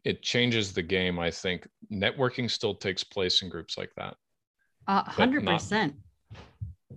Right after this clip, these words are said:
Speaker 1: But not the way in, like, a group that is specifically advertised as a business networking group.
Speaker 2: Mm-hmm.
Speaker 1: Um,
Speaker 2: You s-,
Speaker 1: I've
Speaker 2: you
Speaker 1: never
Speaker 2: still
Speaker 1: been
Speaker 2: get
Speaker 1: to a
Speaker 2: business from
Speaker 1: gathering.
Speaker 2: it, though.
Speaker 1: Exactly. Exactly.
Speaker 2: Yeah.
Speaker 1: But I've never been to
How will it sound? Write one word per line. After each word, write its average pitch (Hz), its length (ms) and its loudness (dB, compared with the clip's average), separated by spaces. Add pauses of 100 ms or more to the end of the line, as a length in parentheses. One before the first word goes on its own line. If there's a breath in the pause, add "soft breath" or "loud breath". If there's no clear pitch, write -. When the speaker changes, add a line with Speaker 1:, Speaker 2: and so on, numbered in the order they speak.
(180)
Speaker 1:
But 110 140 -4
not 117 260 2
the 151 80 6
way 120 360 6
in, 95 340 -2
like, 82 260 0 (600)
a 95 80 2
group 98 260 2
that 85 140 2
is 82 80 0
specifically 90 760 0
advertised 85 640 2
as 90 240 -2
a 92 80 0
business 85 460 -2
networking 92 480 -10
group. 98 200 -10 (720)
Speaker 2:
Mm-hmm. 185 800 -12
Speaker 1:
Um, 82 340 -4 (100)
Speaker 2:
You 110 80 -6
s-, 101 60 2
Speaker 1:
I've 98 80 0
Speaker 2:
you 101 40 2
Speaker 1:
never 104 220 6
Speaker 2:
still - 160 6
Speaker 1:
been - 40 6
Speaker 2:
get - 100 6
Speaker 1:
to 202 80 4
a - 20 6
Speaker 2:
business 185 360 8
from 175 200 4
Speaker 1:
gathering. 151 140 2
Speaker 2:
it, - 40 -2
though. 147 380 -2 (960)
Speaker 1:
Exactly. 208 500 4 (240)
Exactly. 107 400 2
Speaker 2:
Yeah. 143 200 -2 (680 loud breath)
Speaker 1:
But 104 200 4
I've 110 100 6
never 123 220 8
been 113 240 8
to 95 320 4